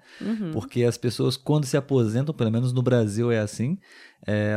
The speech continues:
Speaker 2: as pessoas até têm um bom salário enquanto estão trabalhando,
Speaker 1: Sim.
Speaker 2: mas quando se aposentam pelo governo, é, diminui muito, né,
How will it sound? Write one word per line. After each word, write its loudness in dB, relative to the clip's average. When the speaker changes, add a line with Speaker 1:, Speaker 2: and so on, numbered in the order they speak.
Speaker 2:
as -8
pessoas 0
até 0
têm -4
um -2
bom -2
salário 0
enquanto -4
estão -6
trabalhando, 2
Speaker 1:
Sim. -10
Speaker 2:
mas 0
quando -2
se -4
aposentam 2
pelo 4
governo, 4
é, -2
diminui 2
muito, 4
né, -2